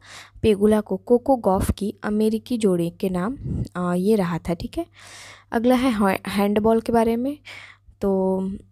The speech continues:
हैंडबॉल के संचालन के लिए भारत में दो संस्थाओं के कार्यरत होने के कारण अंतर्राष्ट्रीय हैंडबॉल संघ यानी इंटरनेशनल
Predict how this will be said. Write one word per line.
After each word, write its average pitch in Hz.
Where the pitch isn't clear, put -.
हैंडबॉल 208
के 262
संचालन 233
के 233
लिए 226
भारत 185
में 185
दो 202
संस्थाओं 220
के 226
कार्यरत 185
होने 202
के 226
कारण 196
अंतर्राष्ट्रीय 247
हैंडबॉल 233
संघ 190
यानी 196
इंटरनेशनल 247